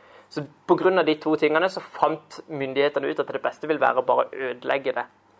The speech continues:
Det har ingenting med kirka å gjøre. Det samme, samme med Darwin. Mange som hevder at når, når Darwin levde og kom med artenes opprinnelse i atten femtisyv,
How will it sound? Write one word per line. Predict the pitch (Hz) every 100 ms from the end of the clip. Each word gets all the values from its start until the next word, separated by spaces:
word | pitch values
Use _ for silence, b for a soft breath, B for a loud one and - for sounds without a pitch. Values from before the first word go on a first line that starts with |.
| b b b -
Det | 165
har | 180
ingenting | 175 175 170 147
med | 135
kirka | 123 - 135
å |
gjøre. | 120 120 _ b b b b -
Det |
samme, | - 185 180 185 185 170
samme | - 170 175
med | 165 160
Darwin. | 139 135 156 214 - _ -
Mange | 151 160 170
som | 175
hevder | 151 143 139 147
at | 139 -
når, | 139 139
når | 143 139
Darwin | 135 135 135
levde | 131 127 139
og |
kom | 135
med | 127
artenes | 123 - 139 -
opprinnelse | - 131 131 - 131
i | 123
atten | - 139 135
femtisyv, | - 135 - - 131 131 127 - - 165 196